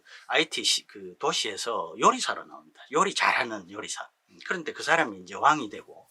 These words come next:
어, 그래서 프랑스식의 어떤, 음, 자기가 그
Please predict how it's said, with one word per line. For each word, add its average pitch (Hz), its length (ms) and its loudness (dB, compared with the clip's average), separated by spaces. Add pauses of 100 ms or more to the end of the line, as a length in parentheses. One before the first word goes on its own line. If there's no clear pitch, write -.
어, - 180 -14
그래서 143 340 -6 (360)
프랑스식의 110 880 2 (100)
어떤, 90 340 -12 (460)
음, 85 180 -20 (560)
자기가 120 580 -2 (460)
그 - 380 -16